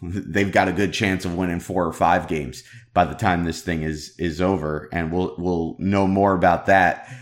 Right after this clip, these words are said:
once we get through Sunday. But as for this game, I think that the inexperience in the secondary, also Nick Needham dealing with a groin injury, uh, has been limited in practice. And that just further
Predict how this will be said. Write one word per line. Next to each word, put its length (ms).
once 240
we 80
get 200
through 140
Sunday. 460
But 140
as 240
for 160
this 260
game, 580
I 120
think 360
that 400
the 240
inexperience 880
in 120
the 60
secondary, 440
also 340
Nick 260
Needham 520
dealing 340
with 160
a 40
groin 420
injury, 840
uh, 320
has 180
been 260
limited 320
in 100
practice. 640
And 220
that 280
just 280
further 880